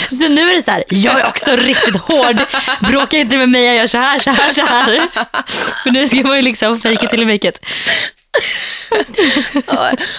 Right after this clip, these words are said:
Speaker 2: du är faktiskt, du ger dig ju typ på en gång när man börjar bråka. Det är så här,
Speaker 1: Ja, men jag
Speaker 2: "Hanna,
Speaker 1: orkar inte.
Speaker 2: Hanna, vad har du gjort? Är du allvarlig?" "Ja, men jag fixar det, det är inga problem." Man bara, <laughs> "Ja, ja, okej, så kan man typ inte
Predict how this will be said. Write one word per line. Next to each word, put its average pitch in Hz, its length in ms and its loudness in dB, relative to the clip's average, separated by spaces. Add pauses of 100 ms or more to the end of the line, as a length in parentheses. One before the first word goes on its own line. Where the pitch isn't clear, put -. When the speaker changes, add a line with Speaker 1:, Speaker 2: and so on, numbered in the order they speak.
(220)
Speaker 2:
du 240 180 0
är 226 140 2
faktiskt, 185 520 -4 (280)
du 214 80 0
ger 196 340 2
dig 202 100 2
ju 233 80 2
typ 196 200 0
på 185 80 0
en 175 220 2
gång - 280 2
när 208 100 4
man 196 80 2
börjar - 140 2
bråka. 190 400 -2
Det 196 60 0
är 202 40 0
så 202 60 0
här, - 240 -4
Speaker 1:
Ja, 254 80 0
men 392 120 2
jag 349 80 2
Speaker 2:
"Hanna, 294 140 2
Speaker 1:
orkar 285 280 0
inte. 254 440 0 (180)
Speaker 2:
Hanna, 320 420 2 (180)
vad 269 140 0
har 247 80 2
du 240 60 2
gjort? 247 280 -2
Är 220 40 -2
du 233 60 -2
allvarlig?" 214 420 0 (480)
"Ja, 196 300 -2
men 453 140 4
jag 453 80 2
fixar 440 300 0
det, 320 60 2
det 349 40 2 (100)
är 440 60 2
inga 311 100 2
problem." 294 320 0 (180)
Man 262 140 0
bara, 233 160 2 (400)
<laughs> - 440 -6
"Ja, 226 220 0
ja, 226 200 2
okej, 220 240 0
så 254 100 -2
kan 208 180 0
man 302 120 0
typ 285 140 -2
inte 196 200 0